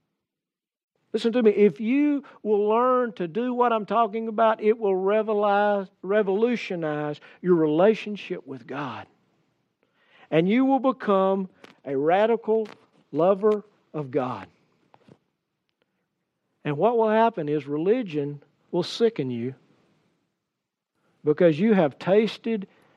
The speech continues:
intimacy with God at a higher level. And listen to me, once you taste God, nothing else will satisfy. We're gonna find out next week what happens,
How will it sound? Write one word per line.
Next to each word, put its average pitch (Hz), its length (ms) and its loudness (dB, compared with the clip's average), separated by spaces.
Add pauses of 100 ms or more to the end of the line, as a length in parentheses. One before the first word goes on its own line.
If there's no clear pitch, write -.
(300)
intimacy 220 640 0
with 202 240 -4
God 139 500 0 (280)
at 135 100 -2
a 127 80 -2
higher 123 320 -6
level. 110 340 -14 (1400)
And - 80 -2
listen 185 280 4
to 160 160 4
me, 139 160 -4 (300)
once 214 380 2
you 208 260 0
taste 190 600 2
God, 120 480 -6 (760)
nothing 156 440 2
else 147 460 -2
will 131 140 -10
satisfy. 110 760 -16 (3500)
We're 175 160 -2
gonna 220 160 2
find 220 400 0
out 208 220 0
next 226 260 -2
week 175 300 0
what 185 160 2
happens, - 640 -4